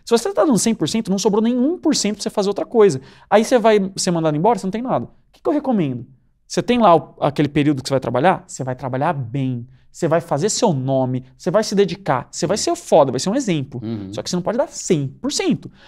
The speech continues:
Speaker 1: porque você tem que deixar vinte por cento que che-, seja de tempo e de energia pra construir outra fonte de renda.
Speaker 2: Tá.
Speaker 1: E eu sei que parece fácil quando eu falo, "Ai, Giovanni, mas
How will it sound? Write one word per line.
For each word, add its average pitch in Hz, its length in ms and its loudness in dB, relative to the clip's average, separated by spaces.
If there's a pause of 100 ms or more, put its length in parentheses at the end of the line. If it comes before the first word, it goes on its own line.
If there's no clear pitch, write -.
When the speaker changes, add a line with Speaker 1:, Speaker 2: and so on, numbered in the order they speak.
Speaker 1:
porque - 140 -6
você - 100 -4
tem 240 80 -6
que - 80 -12
deixar - 480 0
vinte 175 480 4
por 143 160 -4
cento 151 280 -6
que - 80 -16
che-, 139 320 -2
seja 143 300 -2
de 131 100 -4
tempo 180 320 -2
e - 20 -4
de 143 80 -2
energia 147 480 -2 (420)
pra 143 120 -4
construir 190 680 -4
outra 185 280 0
fonte 180 280 -8
de 190 60 -4
renda. 139 300 -2
Speaker 2:
Tá. 87 360 -12
Speaker 1:
E 226 60 2
eu 240 80 6
sei 349 180 0
que - 140 -6
parece 190 600 0 (100)
fácil 165 460 -2
quando 160 180 -4
eu 160 40 0
falo, 143 320 0
"Ai, 277 180 2
Giovanni, 233 200 0
mas 190 200 -2